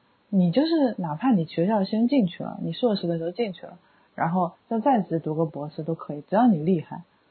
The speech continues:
这不是分分钟的事情。所以没有什么事情是真的差一个文凭的，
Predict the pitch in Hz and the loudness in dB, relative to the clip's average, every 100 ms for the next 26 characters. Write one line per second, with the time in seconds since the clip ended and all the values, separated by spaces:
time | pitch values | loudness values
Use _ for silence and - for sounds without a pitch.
0 | _ - 185 185 214 220 220 220 214 196 | _ -4 -2 -2 2 4 4 4 2 0
1 | 160 - - - _ _ _ _ 196 180 | -4 -10 -16 -18 _ _ _ _ 0 2
2 | 160 247 302 156 147 - 175 - 135 - | 4 4 4 2 -4 -4 -6 -6 -12 -14
3 | _ _ 170 165 208 262 - - 165 151 | _ _ -2 2 2 0 -2 -6 -4 -6
4 | 135 135 170 - | -6 -8 -8 -10